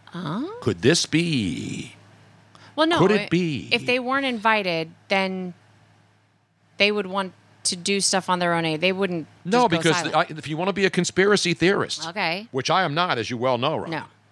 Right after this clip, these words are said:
Speaker 2: But if you wanna think Q and all these conspiracy people and looking into things that, that are just weird, weird stuff, it's possible. Just think of it.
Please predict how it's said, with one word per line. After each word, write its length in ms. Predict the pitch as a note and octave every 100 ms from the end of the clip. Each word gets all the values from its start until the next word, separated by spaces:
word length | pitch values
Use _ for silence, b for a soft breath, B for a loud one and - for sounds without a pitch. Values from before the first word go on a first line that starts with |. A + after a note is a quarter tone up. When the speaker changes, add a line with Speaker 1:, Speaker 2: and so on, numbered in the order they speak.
| _ _ _
Speaker 2:
But 140 | C3 B2
if 80 | C3
you 80 | E3
wanna 160 | F3
think 520 | - F#3 E3 - - _ _ _ _ _ _ _ -
Q 440 | - D#3 D#3+ D#3+
and 100 | C3
all 140 | C#3
these 220 | C#3 B2+ -
conspiracy 720 | B2 A#2 - D3 D3 D3 C#3+
people 420 | D3+ D3 D3 D3
and 140 | B2+
looking 260 | C3+ D3 C#3+
into 180 | C#3 C3
things 460 | - C3 D3 D3 A#2
that, 160 | A2+ - b b b b b
that 100 | A2+
are 60 | G#2+
just 200 | A#2 F2
weird, 720 | G2 B2 C3+ D3 C#3+ C#3 - - _ _ _ _ _ _ _ -
weird 340 | A2 B2+ C#3
stuff, 500 | - A#2+ D3 - - - _ _ _ _ _ _ _ _ _ _ _ -
it's 120 | B2+
possible. 500 | C3+ E3 G#3 G#2+ F#2+ - _ _ _ _ _ -
Just 200 | E3+ -
think 180 | G#3 C3
of 80 |
it. 100 | D2+